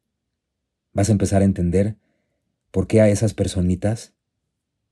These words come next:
les decimos grandes maestros. Cree en ti y no permitas que te defina lo que los demás opinen de ti. Ámate, por favor. Ámate un chingo y no tengas miedo de cometer errores.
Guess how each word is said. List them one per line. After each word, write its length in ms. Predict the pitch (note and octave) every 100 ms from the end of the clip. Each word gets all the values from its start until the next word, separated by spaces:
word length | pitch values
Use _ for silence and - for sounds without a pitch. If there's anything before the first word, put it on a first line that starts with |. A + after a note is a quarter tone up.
| _ _ _ _
les 160 | F#2
decimos 400 | F2+ F2+ F#2+ F#2+
grandes 360 | F#2+ F#2 F#2 E2+
maestros. 680 | E2+ E2+ E2+ - C#2 - _ _ _ _ _ _ _ _ _ _ _ _ _ _ _
Cree 180 | B2 B2+
en 140 | B2
ti 360 | A2+ A2+ G2+ _ _ _ _ _ _ _ _ _ _ -
y 80 | A2+
no 120 | C3+
permitas 400 | F3 B2+ C#3 -
que 100 | A#2
te 140 | G#2+
defina 380 | G2 - A2+ A2+
lo 140 | G2+
que 80 | G2
los 180 | F#2 F#2
demás 380 | G2 G2 G#2 G#2+
opinen 360 | - G2 G2+
de 80 | E2+
ti. 320 | - E2 E2 - _ _ _ _ _ _ _ _ -
Ámate, 500 | G2 F#2+ F2+ G2 G2+
por 220 | G2 F2
favor. 500 | F2 E2 F2+ C3 - _ _ _ _ _ _ _ _
Ámate 400 | - C3+ C#3+ D3+
un 180 | C#3 D3+
chingo 600 | - D#3 D3 A#2 D#2+ - _ _ _ _ _ _ _ -
y 100 | A#2
no 120 | C#4
tengas 340 | - D3 B2+
miedo 340 | A#2 C3 C3 B2+
de 100 | A2
cometer 360 | G2+ F#2+ A#2
errores. 640 | A2 F#2+ G2+ F#2 F2+ -